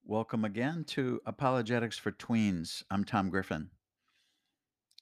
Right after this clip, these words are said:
In this podcast, we will address the question, are there any absolutes? An absolute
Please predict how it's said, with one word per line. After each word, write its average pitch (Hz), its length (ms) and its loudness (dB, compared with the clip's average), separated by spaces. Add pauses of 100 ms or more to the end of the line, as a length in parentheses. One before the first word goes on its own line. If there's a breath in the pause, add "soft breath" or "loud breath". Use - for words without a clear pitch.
In 113 80 2
this 180 160 0
podcast, 95 760 4
we 101 100 6
will 98 140 6
address 98 400 4
the 104 80 0
question, 90 640 2 (220)
are 131 120 6
there 120 360 8
any 127 400 8
absolutes? 95 880 2 (880)
An 101 100 2
absolute 113 720 6